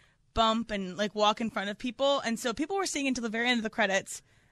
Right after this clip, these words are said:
I have no idea why. This isn't a Marvel movie. There's not gonna be any post-credit things here. So you stay until the very end of the credits when you see a, when you see a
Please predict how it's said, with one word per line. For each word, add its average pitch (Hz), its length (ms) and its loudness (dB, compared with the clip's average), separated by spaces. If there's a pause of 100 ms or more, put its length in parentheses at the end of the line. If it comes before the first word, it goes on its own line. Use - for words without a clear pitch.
(300)
I 254 120 6
have 240 140 2
no 269 300 4
idea 233 180 4
why. 202 220 4
This 190 120 -2
isn't 262 200 -2
a 240 40 2
Marvel 226 320 2
movie. 170 280 -4
There's 196 220 0
not 254 280 4
gonna 285 140 0
be 254 220 -2
any 247 120 4
post-credit 226 560 0
things 175 220 -4
here. - 220 -10
So 226 280 2 (460)
you 294 260 2
stay 262 320 4
until 240 160 2
the 226 60 -2
very 240 280 4
end 233 160 2
of 214 60 -6
the 226 80 0
credits 196 380 0
when 202 80 -2
you 190 60 0
see 214 260 0
a, 208 60 4
when - 600 -6
you 220 80 4
see 220 220 0
a 190 400 6